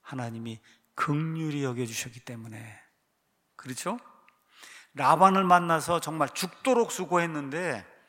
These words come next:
그가 속임수에 아주 대갑니다. 야곱은, 네, 저리 가라 할 정도로. 그런데 거기서 살아남았거든요. 그렇죠? 왜 그래요?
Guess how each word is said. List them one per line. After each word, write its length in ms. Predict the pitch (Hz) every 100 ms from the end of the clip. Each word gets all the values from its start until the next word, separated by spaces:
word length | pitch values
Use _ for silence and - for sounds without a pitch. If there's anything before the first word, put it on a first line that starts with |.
| _ _ - - _ _ _ _ _
그가 300 | - 147 185
속임수에 640 | - - 196 220 202 170
아주 240 | 185 156 160
대갑니다. 840 | - 143 214 220 202 139 110 101 _ _ _ _ _ _ _ -
야곱은, 680 | 135 147 156 156 165 131 104 _
네, 140 | - 123
저리 280 | - 147 151
가라 280 | 156 135
할 180 | 135 127
정도로. 680 | 117 131 120 120 127 120 87 - _ _ _ _ _ _ _
그런데 360 | - 147 151 165
거기서 280 | 135 123 143
살아남았거든요. 1120 | - 143 156 110 117 117 - 123 113 135 214 _ _ _ _ _ _ _
그렇죠? 300 | - 131 -
왜 200 | 117 131
그래요? 360 | 131 131 113 98